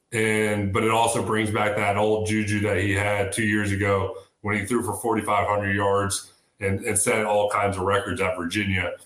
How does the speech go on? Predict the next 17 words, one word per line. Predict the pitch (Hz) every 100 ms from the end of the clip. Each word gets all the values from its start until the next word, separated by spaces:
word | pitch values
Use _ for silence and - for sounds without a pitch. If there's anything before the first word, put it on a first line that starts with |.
| _ _ -
um, | 90 85 87
with | 104 98
Robert | 90 87 85
Anae. | 82 85 78 - _ _ _ -
So | 127 117 107 107 - - _ _ _ _ _ - - 117
being | 147 139
around | 123 131
the | 131
guy, | 123 127 123
seeing | 117 127
him | 123 120
a | 117
little | 120 120
bit, | 120 120 123 -
he, | - 123 120 120 120
he | - 127
looks, | 127 127 - -